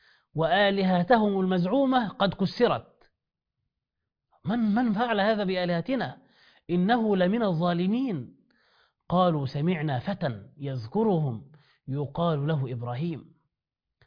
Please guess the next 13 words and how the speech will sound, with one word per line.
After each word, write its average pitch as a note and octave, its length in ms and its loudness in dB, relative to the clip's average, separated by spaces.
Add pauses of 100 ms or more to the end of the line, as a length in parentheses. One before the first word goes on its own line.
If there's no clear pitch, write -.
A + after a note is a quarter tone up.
(240)
فعل F3+ 300 6
ما D#3+ 160 2
فعل D#3+ 460 2 (760)
في B2 180 -8
حال D#3+ 320 0
شبابه D#3+ 520 0
صلى D3+ 260 -6
الله E3 240 0
عليه D#3 120 -2
وسلم، C#3 460 -4 (600)
دعا E3 380 6
إلى C3+ 180 -4
الله C3+ 480 -2